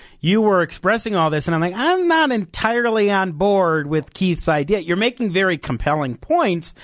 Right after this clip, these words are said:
to be sure, but so you're suggesting that those who were saying that it should have been shot down, um, they are sort of getting ahead of their skis or, or playing into an emotionally charged issue in a way that isn't thinking through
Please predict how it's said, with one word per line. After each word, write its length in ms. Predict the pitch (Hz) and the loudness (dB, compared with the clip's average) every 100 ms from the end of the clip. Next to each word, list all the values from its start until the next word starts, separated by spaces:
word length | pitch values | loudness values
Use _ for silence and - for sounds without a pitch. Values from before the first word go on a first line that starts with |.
| - - - - | -20 -20 -12 -2
to 180 | 220 | 0
be 220 | 175 160 123 | 2 0 -2
sure, 500 | - 262 214 147 139 | -2 2 2 2 -2
but 140 | 156 | -6
so 120 | - 185 | -4 -2
you're 200 | 190 240 | 0 -2
suggesting 680 | - 175 175 160 - 175 156 | -4 -2 0 0 -2 -2 0
that 320 | 143 135 131 - - - | 0 -2 -6 -20 -20 -2
those 340 | 151 214 226 | 2 2 0
who 80 | 226 | 0
were 160 | 196 175 | 0 0
saying 460 | - 170 160 151 | 0 0 0 0
that 220 | 147 139 135 | 0 -2 -4
it 100 | 131 | -4
should 180 | - | -2
have 80 | 175 | 0
been 160 | 160 135 | -2 -2
shot 320 | - 131 120 | -2 -2 -2
down, 540 | 120 110 95 92 - - - - _ - | -2 -2 -4 -8 -14 -18 -20 -20 _ -2
um, 540 | 151 135 127 127 123 - _ _ _ 220 - - 185 - _ | 0 2 2 -2 -6 -10 _ _ _ -16 -16 -18 -20 -20 _
they 500 | 160 131 123 160 190 | -16 -8 0 2 4
are 260 | 185 165 156 | 2 0 -2
sort 200 | - 175 | -4 -4
of 60 | 131 | 0
getting 240 | 165 175 | 0 0
ahead 180 | 147 165 | 0 0
of 60 | 160 | 0
their 140 | 151 | 0
skis 420 | - 151 143 131 | -2 0 0 0
or, 240 | 131 127 120 | 0 0 0
or 140 | 127 | -2
playing 320 | 113 156 143 | -2 -2 0
into 240 | 139 135 127 | 0 0 0
an 60 | |
emotionally 540 | 120 127 131 - 123 110 | 2 0 0 -2 -2 -2
charged 440 | - 117 107 98 | -2 -2 -2 -4
issue 400 | 117 113 113 101 | -6 -4 -2 -2
in 140 | - 107 | -2 -2
a 40 | |
way 200 | 107 117 | 0 0
that 160 | 107 110 | -2 -4
isn't 280 | 127 117 - | -4 -6 -6
thinking 320 | 120 107 110 | -6 -4 -6
through 440 | - 113 107 101 | -4 -2 0 -2